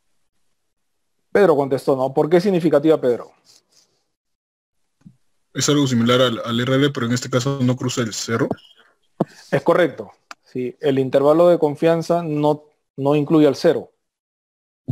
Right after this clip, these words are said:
Speaker 1: Por lo tanto, es una diferencia significativa.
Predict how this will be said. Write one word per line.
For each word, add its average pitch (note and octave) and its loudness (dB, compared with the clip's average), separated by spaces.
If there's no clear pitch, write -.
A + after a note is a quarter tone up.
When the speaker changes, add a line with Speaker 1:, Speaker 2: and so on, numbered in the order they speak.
Speaker 1:
Por B2+ 0
lo B2+ 2
tanto, D3 2
es C3+ -4
una C#3+ 0
diferencia C#3 0
significativa. B2 -6